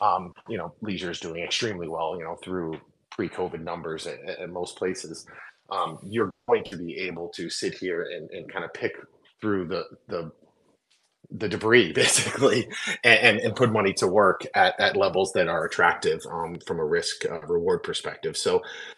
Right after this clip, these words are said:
uh, for us, you know, I, I think hospitality is a really interesting market. Um, you know, I still think that office probably has a ways to fall, um, but, you know, eh, we just think that broadly, uh,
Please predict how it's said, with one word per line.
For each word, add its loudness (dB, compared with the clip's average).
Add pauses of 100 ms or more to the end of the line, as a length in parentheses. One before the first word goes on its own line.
(180)
uh, 2
for 6
us, 8 (160)
you 2
know, 4 (600)
I, 4
I 0
think 0
hospitality 0
is -2
a 0
really 2
interesting -2
market. 0 (440)
Um, -4 (140)
you 0
know, -4
I -6
still 2
think -2
that 2
office -2
probably 0
has -2
a -2
ways 2
to -8
fall, -2
um, -6
but, -2 (400)
you -4
know, -4
eh, -6
we -2
just -2
think 0
that -2
broadly, 0
uh, -6